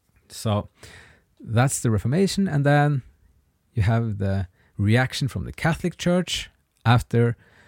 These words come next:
the Renaissance and, and humanism, which is also kind of more known territory. This is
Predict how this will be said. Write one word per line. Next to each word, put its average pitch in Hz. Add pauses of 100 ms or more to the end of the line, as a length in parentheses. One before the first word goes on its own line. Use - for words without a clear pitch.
(680)
the 92
Renaissance 117
and, 98
and 95
humanism, 160
which 139
is 113
also 117
kind 101
of 101
more 113
known 117
territory. 127
This 107
is -